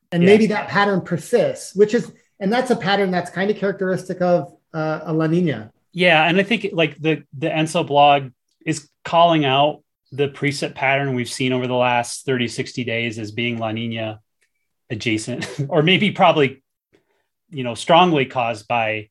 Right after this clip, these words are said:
Speaker 2: La Nina conditions. So that the atmo-, the atmosphere is definitely responding to the La Nina event, probably a bit more than I think we thought it would be at this time. And it's a little bit stronger than we thought it would be at this time. So,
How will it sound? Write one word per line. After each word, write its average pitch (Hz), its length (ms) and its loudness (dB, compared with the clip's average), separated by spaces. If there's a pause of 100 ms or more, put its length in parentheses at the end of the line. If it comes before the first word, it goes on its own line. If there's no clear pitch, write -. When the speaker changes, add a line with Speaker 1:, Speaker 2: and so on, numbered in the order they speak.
Speaker 2:
La 131 140 2
Nina 127 260 -2
conditions. 120 440 -8
So 156 100 -2
that 151 160 -2
the 156 60 0
atmo-, 180 360 2
the 151 300 2
atmosphere 175 340 0
is 135 100 -8
definitely 151 280 -2
responding 131 500 -2
to 123 40 -4
the 123 40 -6
La 123 120 0
Nina 120 280 -4
event, 117 420 -4
probably 151 420 0
a 117 40 0
bit 143 200 -4
more 139 180 0
than 127 100 -2
I 120 120 0
think 143 240 -10
we 117 100 -6
thought 127 380 0
it 180 100 -8
would 180 220 -6
be 185 180 -2
at 180 140 -4
this 165 200 -12
time. 180 220 -4
And 131 60 -2
it's 113 100 -10
a 131 60 -2
little 131 160 0
bit 131 160 -4
stronger 127 320 -2
than 131 120 -4
we 131 100 -4
thought 135 220 0
it 131 60 -6
would 135 140 -6
be 135 140 -2
at 131 100 -8
this 135 240 -10
time. 131 260 -6
So, 113 460 -4